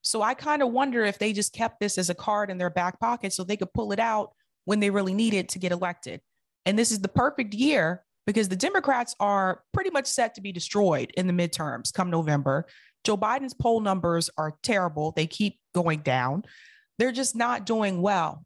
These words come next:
And I think this is what they're gonna use to fearmonger voters and say, "You have to vote for us, otherwise the Republicans are gonna take your rights away." What I want voters to understand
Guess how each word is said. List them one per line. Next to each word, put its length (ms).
And 100
I 120
think 320
this 260
is 180
what 200
they're 100
gonna 180
use 680
to 180
fearmonger 680
voters 460
and 80
say, 180
"You 160
have 340
to 60
vote 300
for 120
us, 220
otherwise 540
the 80
Republicans 680
are 40
gonna 180
take 280
your 100
rights 320
away." 280
What 200
I 180
want 280
voters 360
to 100
understand 760